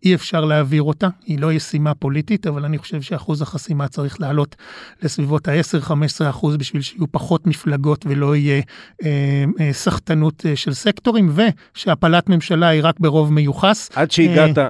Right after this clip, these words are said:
Speaker 2: עד שהגעת לנושא שאנחנו מאוד לא מסכימים, אני לא רוצה להג-, ללכת
Speaker 1: עשיתי את
Speaker 2: אליו.
Speaker 1: זה בכוונה,
Speaker 2: אני לא,
Speaker 1: <laughs> אנחנו לא יכולים
Speaker 2: אני לא,
Speaker 1: להסכים
Speaker 2: אני לא
Speaker 1: על כל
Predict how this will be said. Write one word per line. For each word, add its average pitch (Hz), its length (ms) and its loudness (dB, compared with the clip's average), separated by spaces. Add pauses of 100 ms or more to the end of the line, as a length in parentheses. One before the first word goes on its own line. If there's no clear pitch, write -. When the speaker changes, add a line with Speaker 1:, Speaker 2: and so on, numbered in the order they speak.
Speaker 2:
עד 135 140 -2
שהגעת 127 320 -2
לנושא 120 320 -2
שאנחנו 113 320 -4
מאוד 110 380 0
לא 127 80 0
מסכימים, 104 640 -2 (100)
אני 110 200 -4
לא 113 80 -2
רוצה 120 280 -4
להג-, 117 280 -6
ללכת 117 100 -2
Speaker 1:
עשיתי 151 180 2
את 190 120 6
Speaker 2:
אליו. 214 100 8
Speaker 1:
זה 208 80 8
בכוונה, 226 560 6
Speaker 2:
אני 175 60 6
לא, 160 100 8 (120)
Speaker 1:
<laughs> 262 60 8 (100)
אנחנו 220 180 4
לא 208 80 8
יכולים 320 200 6
Speaker 2:
אני 285 80 8
לא, 254 60 10
Speaker 1:
להסכים - 220 4
Speaker 2:
אני - 80 8
לא 165 120 8
Speaker 1:
על 175 40 6
כל - 60 4